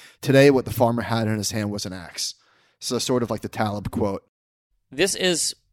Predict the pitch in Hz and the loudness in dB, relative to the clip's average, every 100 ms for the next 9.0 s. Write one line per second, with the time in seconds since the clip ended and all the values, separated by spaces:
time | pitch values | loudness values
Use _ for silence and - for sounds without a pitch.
0 | _ _ 143 139 160 156 127 143 151 135 | _ _ -2 2 6 4 4 2 0 -2
1 | 117 113 110 110 - 110 104 139 165 143 | -2 4 4 2 -2 -12 -6 -2 -2 -2
2 | 127 135 - - 151 131 113 107 - 110 | 2 0 0 -4 2 4 2 -4 -6 -2
3 | 117 110 117 - 120 117 107 98 101 - | -2 -4 -6 -4 -4 -2 -6 -4 -6 -2
4 | 107 101 98 - - 101 92 - - _ | 0 2 0 -6 -4 -2 -2 -6 -10 _
5 | - 107 95 - 85 - - - - - | -4 0 0 -2 -4 -4 -14 -16 -18 -20
6 | _ _ _ _ _ _ - 104 131 127 | _ _ _ _ _ _ -8 -6 -2 0
7 | 151 160 139 120 120 110 104 98 92 - | 2 0 -2 0 2 4 4 2 -4 -10
8 | 95 98 113 107 - 95 87 78 69 - | -8 0 4 4 2 -6 -6 -10 -16 -18